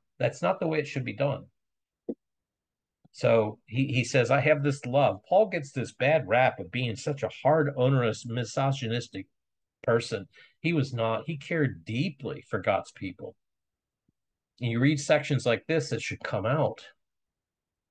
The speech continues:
He says, "I'm not desiring your possessions." He's,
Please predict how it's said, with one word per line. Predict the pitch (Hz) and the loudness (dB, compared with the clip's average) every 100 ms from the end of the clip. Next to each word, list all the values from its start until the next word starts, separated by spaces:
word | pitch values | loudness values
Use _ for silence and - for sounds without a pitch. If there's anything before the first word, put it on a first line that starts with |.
| - | -6
He | 117 | -2
says, | 117 120 | 0 2
"I'm | 139 | 4
not | 160 156 | 4 2
desiring | 117 101 110 95 90 | 0 0 0 0 -4
your | 90 87 | -10 -14
possessions." | 135 139 87 - 175 202 - _ _ _ _ - | -14 -12 -12 -8 -8 -8 -14 _ _ _ _ 0
He's, | 127 - | 0 0